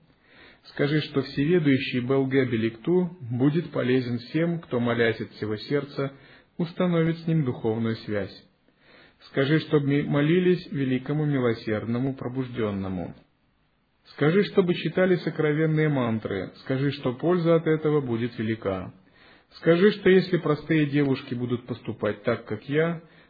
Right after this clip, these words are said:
то смогут отправиться путём спасения.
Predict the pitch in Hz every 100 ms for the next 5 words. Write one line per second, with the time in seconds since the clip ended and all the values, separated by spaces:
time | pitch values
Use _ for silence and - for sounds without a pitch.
0 | _ 147 143 170 196 185 160 143 123 131
1 | 143 147 160 123 117 117 120 - 113 -
2 | 101 95 82 -